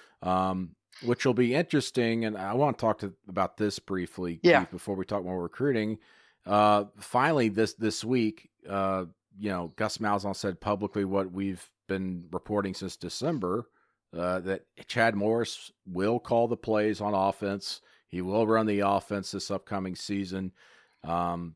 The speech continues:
Speaker 1: you know, I, I wrote in Three Things I Know, Three Things I Think this week, you know, sure, that'll be the case, but it's, if things go south, <laughs> don't think for a second Gus Malzahn's just gonna stand by and say, "Uh, keep, keep calling the plays." Uh, <laughs> 'cause we've seen this for,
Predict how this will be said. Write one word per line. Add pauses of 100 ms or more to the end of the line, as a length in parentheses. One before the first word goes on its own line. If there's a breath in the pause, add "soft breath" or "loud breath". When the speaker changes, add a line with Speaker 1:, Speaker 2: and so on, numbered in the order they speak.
(120)
Speaker 1:
you
know,
I,
I
wrote
in
Three
Things
I
Know,
Three
Things
I
Think
this
week,
you
know, (560 soft breath)
sure,
that'll
be
the
case,
but
it's,
if
things
go
south,
<laughs>
don't
think
for
a
second
Gus
Malzahn's
just
gonna
stand
by
and (140)
say,
"Uh,
keep, (160)
keep
calling
the
plays." (460 soft breath)
Uh,
<laughs> (200 soft breath)
'cause
we've
seen
this
for,